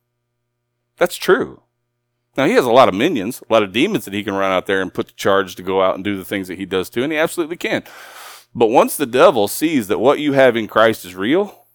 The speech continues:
and once he sees that even through the trial it's real, do you think he's really gonna waste time on you when there are so many people out there that are so willing to be misled?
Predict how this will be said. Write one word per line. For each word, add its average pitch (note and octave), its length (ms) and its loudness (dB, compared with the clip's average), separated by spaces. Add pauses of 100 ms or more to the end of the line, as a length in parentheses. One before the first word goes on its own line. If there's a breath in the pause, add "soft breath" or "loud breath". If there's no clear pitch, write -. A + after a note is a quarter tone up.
and G#2 220 -2
once E3 220 0
he G3+ 120 -8
sees F3+ 420 -6
that A2 120 -6
even D#3+ 260 -2
through F3+ 220 -6
the C3+ 100 -4
trial D#3+ 520 4
it's D3+ 180 0
real, D#3 260 0
do D3+ 100 -8
you D#3+ 80 -6
think - 200 -12
he's G3+ 120 -10
really D3+ 220 -2
gonna D3+ 160 -4
waste C3+ 220 -4
time C#3 200 -2
on C#3 160 -4
you B2 140 -2
when A2 140 -6
there A2 120 -4
are E2+ 60 -8
so - 280 -2
many A2+ 180 -4
people A2 280 -8
out G#2 200 -2
there G#2+ 140 -4
that E2 120 -8
are C#2 60 -12
so - 340 -2
willing E2 280 -4
to D2 60 -18
be D2 120 -16
misled? C#2 400 -14